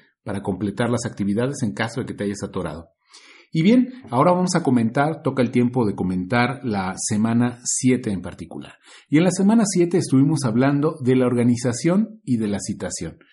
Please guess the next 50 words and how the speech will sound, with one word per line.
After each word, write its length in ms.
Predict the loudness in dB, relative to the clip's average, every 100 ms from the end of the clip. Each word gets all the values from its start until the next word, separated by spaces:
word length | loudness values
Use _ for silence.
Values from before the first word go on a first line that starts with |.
| _ _
Entonces, 420 | 0 0 0 -6 _ _ _ _
eh, 360 | -2 2 2 2 0 -4
recordamos 560 | -4 2 4 4 2 2
que 60 |
en 140 | 2 4
semanas 300 | 4 2 2
anteriores 540 | 0 0 0 2 2 0
nos 160 | 0
habían 160 | 0 0
estado 200 | 0 -2
preguntando, 380 | -2 -2 0 0
dicen, 300 | 0 -2 -4 -16 _ _
"Bueno, 280 | 2 4 2
pues 120 | 0
ya 160 | 2 2
encontré 440 | 2 0 0 2
un 80 | 2
montonal 420 | 2 2 2 2
de 80 | 0
información, 640 | -2 0 0 0 0 0
he 20 |
estado 220 | 0 0 0
haciendo 200 | 0 2
mis 200 | 2 2
búsquedas 380 | -2 0 -2 -2
y 60 |
encuentro 340 | 0 0 0 0
mucha 260 | 0 0
información, 600 | -2 0 0 0 0 -2 -8 -20 _
pero 160 | 0 2
ahora 180 | 2 2
¿cómo 240 | 0 2
la 100 | 0
sistematizo? 920 | 0 -4 -2 0 0 -2 -6 -4 -6
¿Cómo 200 | -4 -2
la 120 | 2 2
ordeno? 560 | 2 2 2 2 0 -6 -20 _
¿Cómo 240 | 0 4
le 140 | 4 4
doy 160 | 4
sentido 420 | 2 0 2 2 2
a 80 |
todo 200 | 2 0
eso 180 | 0 -2
que 80 | -4
estoy 240 | 0 2
encontrando? 480 | 2 0 0 2 0
Porque 180 | -2 -4
encuentro 400 | -2 0 0 0
muchos, 600 | 0 0 -2 -4 -4 -6